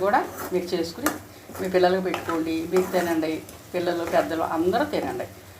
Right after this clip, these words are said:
మా రాధాకృష్ణ YouTube ఛానల్లో నేను చేసిన ఈ కూర నచ్చినట్లయితే మా ఛానల్ని లైక్ చేయండి, షేర్ చేయండి, సబ్స్క్రైబ్ చేసుకోండి. ఈరోజు ఈ వీడియో ఇంతటితో ఆపేస్తాను.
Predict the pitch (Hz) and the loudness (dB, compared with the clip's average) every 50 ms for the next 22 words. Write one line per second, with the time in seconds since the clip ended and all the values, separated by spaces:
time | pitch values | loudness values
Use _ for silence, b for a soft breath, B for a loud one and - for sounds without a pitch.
0 | - - - - - 214 214 214 202 202 226 226 233 220 - 240 214 185 185 196 | -18 -16 -16 -4 0 4 6 8 8 6 6 2 -4 -6 -4 -2 -2 0 0 0
1 | 190 185 - - 175 165 165 160 170 240 285 311 247 214 202 185 185 190 185 185 | -2 -2 -2 -2 0 0 0 0 0 0 0 0 2 2 2 4 4 4 4 4
2 | - 175 160 - - 175 170 165 170 160 160 - - 370 - - - 160 160 - | 2 0 0 0 0 -2 -2 0 -2 -4 -4 -2 -2 -2 0 0 -2 -4 -4 -2
3 | 262 285 254 202 180 165 - 180 160 156 160 160 160 170 226 320 - - - - | -2 -2 0 -2 -2 -2 0 2 2 2 2 2 0 0 0 -2 -4 -4 -8 -4
4 | - 185 185 185 185 190 233 226 220 208 214 220 226 226 - - 190 196 190 185 | 2 4 4 4 4 2 0 -2 -2 -2 -2 -4 -6 -6 -2 0 0 2 2 2
5 | 185 190 185 180 185 - - - 165 160 - 160 156 151 - 156 151 147 - - | 2 2 2 2 0 -2 -2 -2 -2 -2 -2 -2 -4 -4 -4 -4 -6 -4 -4 -4
6 | 151 147 147 - B B B B B B B B - 226 220 214 233 220 214 220 | -2 -2 -2 -4 B B B B B B B B -6 -2 0 2 4 4 4 2
7 | 208 180 185 190 185 214 247 233 185 175 190 185 185 190 165 170 170 202 185 185 | 0 2 2 2 2 2 0 0 0 0 -2 0 2 2 2 2 2 2 0 0
8 | - - 160 165 214 | -2 -2 -2 -2 0